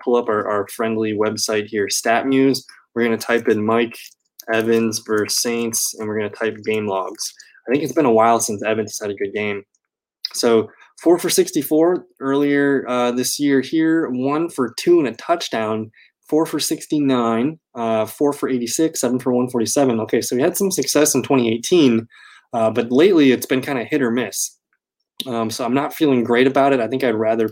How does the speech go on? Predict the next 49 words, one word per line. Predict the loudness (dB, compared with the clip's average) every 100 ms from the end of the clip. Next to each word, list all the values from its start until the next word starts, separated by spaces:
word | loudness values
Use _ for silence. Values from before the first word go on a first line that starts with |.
| -2
play | -2 2 0 -2 _ _
our | -4
guy | 2 2 2
Chris | 0 -2 0
Godwin | 0 0 0 -2
here | -2 -4
against | -4 -6 -8
the | -6
Saints. | -6 -6 -8 -6
Let | -6
me |
just | -8 -10
pull | -4 -4
these | -4 -6
numbers | -6 -4 -4
up | -4 -4
real | -6
quick. | 0 -2 -2 _ _ _ _ -10
And | -2
Godwin's | 2 4 6 6
been | 4 4
more | 2
consistent. | 0 -4 -4 -6 -6 -6
Three | -4 -2
for | -4
forty-one, | -2 0 2 4 4 2
six | -2 -8
for | -6
seventy-nine, | -4 -2 0 0 0 -2 -4 -8 -10
three | -10 -8
for | -8
forty-seven, | -4 -4 -4 -2 0 0 -2
and | -2
seven | -2 -4 -2
for | -2
one | -2 -2
twenty-five | -4 -4 -2 0 0 -2
for | -8
two | -8
touchdowns. | -4 -4 -4 -8 -8 -6
So | 0
last | 2 2 0
year | 0 0
he | 0
had | -2 -4
three | -4 0
touchdowns | -2 -2 -4 -2
against | -2 -2 0
them. | 0 0